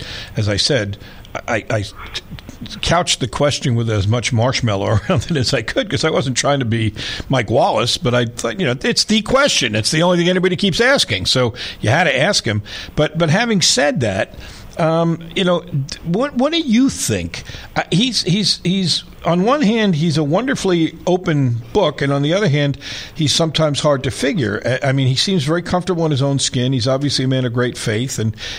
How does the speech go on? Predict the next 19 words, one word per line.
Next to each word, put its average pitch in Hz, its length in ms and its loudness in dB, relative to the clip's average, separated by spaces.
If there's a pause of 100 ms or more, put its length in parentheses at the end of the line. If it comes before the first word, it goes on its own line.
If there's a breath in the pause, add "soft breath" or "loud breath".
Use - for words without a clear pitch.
he's, 117 280 0
he's 123 240 0
comfortable 127 480 -2
with 127 80 0
what 123 140 2
he 123 40 0
believes, 123 480 0
and 120 140 0
I 147 80 0
respect 131 600 -2
that 151 180 2
and 139 100 -2
I 123 80 2
admire 123 380 0
that. 165 260 0
But 135 180 0 (460 loud breath)
I 160 80 2
don't 220 140 0
know 151 320 0